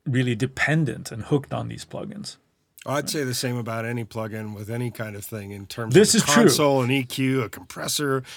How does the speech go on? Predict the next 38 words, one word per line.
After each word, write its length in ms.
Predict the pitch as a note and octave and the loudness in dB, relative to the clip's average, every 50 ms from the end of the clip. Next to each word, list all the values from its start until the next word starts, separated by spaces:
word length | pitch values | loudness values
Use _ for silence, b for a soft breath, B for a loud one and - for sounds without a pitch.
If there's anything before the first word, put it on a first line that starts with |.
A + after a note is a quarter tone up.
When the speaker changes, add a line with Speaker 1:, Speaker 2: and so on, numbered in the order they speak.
| B B | B B
Speaker 2:
an 140 | B A2 G2+ | B -8 -8
effect, 560 | F#2+ - - - - D#3 D3+ D3 C#3+ - - b b b b | -8 -10 -12 -6 -2 0 0 0 0 -4 -8 b b b b
whatever 400 | - A2+ A#2+ A#2 A#2+ A#2+ A2+ A#2 | -4 -2 0 0 0 0 0 -2
it 60 | A2+ | -4
is. 260 | A2+ A#2+ B2+ C3 B2+ - B B B B B | -4 -4 -4 -4 -6 -8 B B B B B
You 160 | B C3 C3 B2+ | B -4 -2 0
get 240 | C#3 C#3 C3+ B2+ - _ _ - | 0 0 0 -2 -6 _ _ -8
married 520 | A2+ A#2 A#2+ B2+ B2 C3 C#3 C#3 C3 A#2 - | -6 -4 -2 -2 -2 -2 -2 -2 -4 -6 -6
to 160 | - A#2 A2 | -8 -8 -8
it 80 | G#2+ G#2+ | -8 -10
in 160 | G#2+ G#2 G2+ | -10 -10 -10
a 60 | G2 | -10
sense, 380 | G2 - A2+ G#2+ G#2+ G2+ - - | -10 -8 -8 -8 -10 -10 -10 -10
and 80 | G#2 | -10
you 140 | G#2 G#2 G#2 | -10 -10 -10
want 400 | G#2 G#2+ G#2 G#2 - - - - | -10 -10 -12 -12 -14 -16 -20 -18
to 120 | - - G2+ | -16 -14 -12
never 520 | G2+ G2+ G#2 G#2+ A2 A2 G#2+ A#2 A#2 A#2 | -12 -12 -12 -12 -12 -14 -12 -12 -12 -12
let 220 | A2 G2+ G2+ G2+ G2 | -12 -14 -14 -14 -14
it 220 | G#2 G2 - - | -16 -16 -18 -20
go. 500 | - - F2+ E2+ E2 D#2+ D#2 D2 D2 _ _ _ _ _ _ b b b b b b b | -20 -20 -18 -20 -20 -20 -20 -20 -20 _ _ _ _ _ _ b b b b b b b
Speaker 1:
Yes, 560 | - - D3 C#3+ C#3+ A#2+ G2+ - - - - _ _ _ _ _ _ _ - - | 0 6 8 8 8 8 4 0 -6 -6 -8 _ _ _ _ _ _ _ -4 4
but 140 | C3+ C#3+ | 4 6
I 120 | D3 C#3+ C#3+ | 6 6 4
think 320 | C#3 - D#3 D3 C3+ - | 4 2 0 0 2 0
in 240 | C#3+ C3 C3 C3 C3 | 0 0 0 2 2
this 220 | C3 D#3 D#3 D#3 | 2 2 2 2
case, 400 | - - D3+ C3+ B2+ B2+ B2 - - - - | 0 2 2 4 4 2 0 -4 -10 -10 -4
it's 300 | D#3 C3+ B2+ B2 - - - | -2 -2 0 -2 -4 -6 0
even 360 | D#3+ C3 B2 B2 B2+ B2+ B2+ | 0 0 2 2 0 0 0
worse 260 | B2 B2 A2 G#2+ - | 0 0 -2 -2 -6
because 540 | - - C#3+ - - C#3 C3 B2 A#2 - - _ - | -6 -6 -6 -4 -2 0 0 0 0 -2 -8 _ 0
let's 260 | C3+ C3+ C#3 C3+ C3+ | 2 2 2 2 0
say 320 | - - C#3 C3 C3+ C3+ C3 | 0 2 2 2 2 0 0
that 640 | A2+ A#2 B2+ B2 B2+ B2 A#2+ A#2+ A#2 - - - - _ _ _ _ _ _ _ _ _ _ _ _ | 0 0 0 0 2 0 0 -2 -4 -6 -10 -12 -12 _ _ _ _ _ _ _ _ _ _ _ _
for 360 | _ - - C3+ C3 C3 C3 | _ -6 -2 2 2 4 4
whatever 440 | B2+ B2+ A#2+ B2+ C3 C3 A#2+ B2+ B2+ | 4 2 4 4 2 2 2 0 0
reason, 580 | B2 B2 B2+ B2 A2+ A#2 A#2 A2 A2 G#2+ - | 0 0 0 0 -2 -4 -8 -8 -10 -14 -16